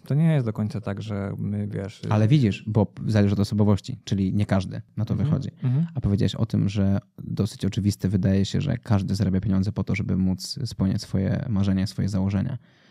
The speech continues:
Speaker 2: Myślę, że bardzo wiele osób, i doświadczyłem tego nawet ostatnio parę razy, że wiele osób pracuje, bo trzeba, ale nie wie po co.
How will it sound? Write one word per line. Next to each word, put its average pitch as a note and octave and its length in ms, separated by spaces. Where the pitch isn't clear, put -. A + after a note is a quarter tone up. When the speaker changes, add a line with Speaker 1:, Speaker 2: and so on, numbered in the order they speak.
Speaker 2:
Myślę, A2 240
że G#2+ 100
bardzo A2 320
wiele G#2 180
osób, G#2+ 340
i A2+ 160
doświadczyłem C3 640
tego A#2 140
nawet G#2 200
ostatnio C3+ 360
parę F#2+ 220
razy, F#2+ 300
że - 80
wiele B2 160
osób A#2+ 200
pracuje, G#2+ 340
bo - 100
trzeba, - 340
ale G#2+ 200
nie G2 80
wie F#2+ 100
po F#2 120
co. - 160